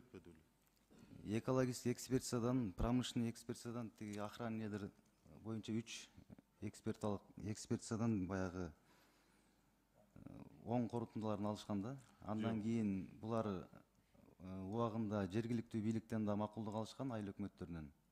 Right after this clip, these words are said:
Speaker 2: Ошонун негизинде чалгындоо иштерин жүргүзүп келишкен.
Speaker 1: Эми мыйзам бар да. Мыйзамдын негизинде ошол экспертиза өткөзгөндө жаранды коомду, жергиликтүү бийликтерди кошуп туруп силер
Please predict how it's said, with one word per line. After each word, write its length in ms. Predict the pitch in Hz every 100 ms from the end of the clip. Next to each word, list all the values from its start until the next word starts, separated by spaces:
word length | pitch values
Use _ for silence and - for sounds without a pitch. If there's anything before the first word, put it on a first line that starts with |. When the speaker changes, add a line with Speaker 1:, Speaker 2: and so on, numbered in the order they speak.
| _ _ 85
Speaker 2:
Ошонун 300 | 85 110 104
негизинде 240 | 107 113
чалгындоо 380 | 113 107 98 98
иштерин 240 | 92 92 87
жүргүзүп 280 | 87 90
келишкен. 360 | - 73 - 73 - - - _ _ _ _ _ 98
Speaker 1:
Эми 180 | 104
мыйзам 460 | 107 104 113 120 117
бар 160 | 110 104
да. 180 | 117 113 -
Мыйзамдын 520 | 92 98 110 110 113 107
негизинде 640 | 107 107 104 110 107 107 95
ошол 300 | 95 - 104 98
экспертиза 580 | - - 113 110 107 107
өткөзгөндө 640 | - 107 - 104 104 98 - - -
жаранды 400 | 101 110 110 110 -
коомду, 380 | 110 101 101 92
жергиликтүү 500 | 101 107 110 107 117 104
бийликтерди 600 | 113 107 107 107 101 110 -
кошуп 280 | 110 113 -
туруп 160 | 110
силер 240 | - 101